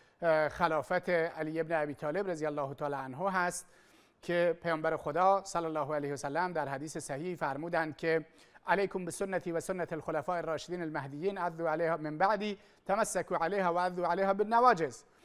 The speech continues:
«شما سنت من و سنت خلفای راشدین بعد از من رو چنگ بزنید و محکم و با چنگ و دندان اینها رو داشته باشید و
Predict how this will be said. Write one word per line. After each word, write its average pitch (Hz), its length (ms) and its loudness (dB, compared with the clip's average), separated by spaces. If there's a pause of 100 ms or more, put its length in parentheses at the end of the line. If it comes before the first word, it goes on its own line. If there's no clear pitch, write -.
(200)
«شما 208 560 6
سنت 185 380 -2
من 190 240 0
و 190 140 4
سنت 180 340 -4
خلفای 165 380 0
راشدین 160 360 -2
بعد 160 200 0
از 147 140 -2
من 214 140 -2
رو 220 100 -2
چنگ 202 320 0
بزنید 202 440 -2
و 196 200 8 (840)
محکم 190 580 2
و 196 220 12 (360)
با 190 140 8
چنگ 240 360 4
و 208 60 4
دندان 185 500 4
اینها 180 400 2
رو 180 280 2 (200)
داشته 180 420 4
باشید 214 520 0 (360)
و 180 180 4